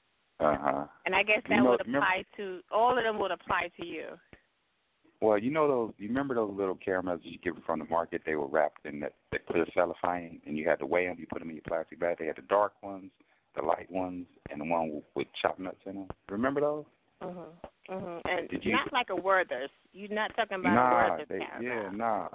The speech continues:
Speaker 1: nah,
Speaker 2: You're
Speaker 1: nah,
Speaker 2: talking
Speaker 1: they
Speaker 2: about
Speaker 1: were
Speaker 2: the
Speaker 1: soft.
Speaker 2: original caramel.
Speaker 1: The originals, yeah. Did you get them? I don't even know if they still have 'em at the market, but my, I used to get 'em when I was little. They were in the fruit and candy section.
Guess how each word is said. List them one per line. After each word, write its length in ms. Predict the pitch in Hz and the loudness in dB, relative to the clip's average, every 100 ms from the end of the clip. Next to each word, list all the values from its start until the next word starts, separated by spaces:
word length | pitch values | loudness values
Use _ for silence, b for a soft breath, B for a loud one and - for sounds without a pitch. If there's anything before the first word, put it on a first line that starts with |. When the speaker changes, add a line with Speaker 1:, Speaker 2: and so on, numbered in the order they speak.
| 80 | -8
Speaker 1:
nah, 320 | 101 107 87 | -2 0 0
Speaker 2:
You're 80 | 160 | -2
Speaker 1:
nah, 140 | - | 0
Speaker 2:
talking 100 | 170 | 2
Speaker 1:
they 60 | 175 | 2
Speaker 2:
about 100 | 170 | 2
Speaker 1:
were 60 | - | 0
Speaker 2:
the 80 | |
Speaker 1:
soft. 220 | 156 101 - | 2 4 6
Speaker 2:
original 400 | 466 190 160 151 | 2 0 -4 -4
caramel. 600 | - 170 160 156 151 120 - | -6 -4 -4 -8 -10 -12 -6
Speaker 1:
The 80 | - | 2
originals, 800 | 65 65 87 98 82 73 64 62 | 2 4 6 4 2 -4 -6 -8
yeah. 240 | 82 82 71 62 - - | -6 -4 -4 -8 -12 -10
Did 140 | - | -6
you 100 | 123 | -6
get 240 | 131 147 - | -4 -6 -2
them? 180 | 151 | 2
I 100 | 127 | 4
don't 180 | 135 127 | 4 2
even 180 | 104 92 | 0 2
know 80 | 87 | 0
if 100 | - | 0
they 100 | 82 - | -6 -4
still 200 | 87 80 | 0 2
have 160 | 82 | 2
'em 60 | 80 | 0
at 100 | 73 | -2
the 60 | - | 0
market, 360 | 82 80 78 | 2 2 0
but 160 | 69 69 | 0 0
my, 160 | 78 78 _ _ | 0 -4 _ _
I 80 | - | 0
used 140 | 107 - | 0 -2
to 60 | |
get 120 | 90 | -8
'em 80 | 87 | -6
when 80 | 85 | -6
I 80 | 80 | -8
was 80 | 78 | -4
little. 300 | 90 67 65 71 _ | -2 -2 -4 -14 _
They 100 | 82 | 2
were 140 | 87 90 | 4 4
in 100 | 87 | 2
the 100 | 85 - - | -6 -10 0
fruit 180 | 113 - - - | 0 0 -12 -12
and 120 | 113 | -10
candy 320 | - 107 98 - | 0 2 2 -2
section. 340 | - - - | -6 -6 -14